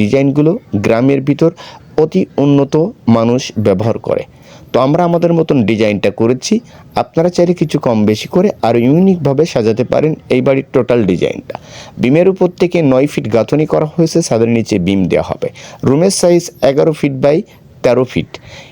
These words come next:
এবং তার পাশেই আছে একটি কিচেন, তার সাইজ নয় ফিট by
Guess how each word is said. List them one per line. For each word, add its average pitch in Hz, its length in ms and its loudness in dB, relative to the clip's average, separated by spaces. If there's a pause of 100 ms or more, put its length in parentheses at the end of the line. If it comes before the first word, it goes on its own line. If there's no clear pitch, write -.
(200)
এবং 160 160 0 (240)
তার 127 140 2 (100)
পাশেই 165 380 2
আছে 165 160 0 (360)
একটি - 180 -6 (100)
কিচেন, 85 320 -2 (340)
তার 123 140 2 (100)
সাইজ 160 260 4 (600)
নয় 160 260 2
ফিট 170 200 -2 (100)
by 160 160 4